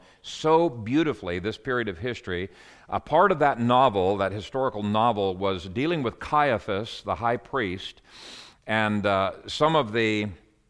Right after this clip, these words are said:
uh, ways he enriched himself, his family, and his friends, uh, by mixing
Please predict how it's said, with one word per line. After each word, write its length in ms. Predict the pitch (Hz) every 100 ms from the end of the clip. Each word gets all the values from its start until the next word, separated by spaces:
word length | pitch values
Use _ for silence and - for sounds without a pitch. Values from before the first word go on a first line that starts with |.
| _ _ _ _ -
uh, 220 | 82 85 87
ways 380 | 117 135 139 123
he 180 | 139
enriched 420 | 123 101 131 - 123
himself, 520 | 98 - 117 120 107
his 120 | 87
family, 460 | 120 113 113 110 101
and 80 |
his 120 | 92 -
friends, 600 | - 131 95 85 95 - - - - -
uh, 200 | 92 95
by 320 | 90 104 101 98
mixing 720 | 104 143 - 170 151 151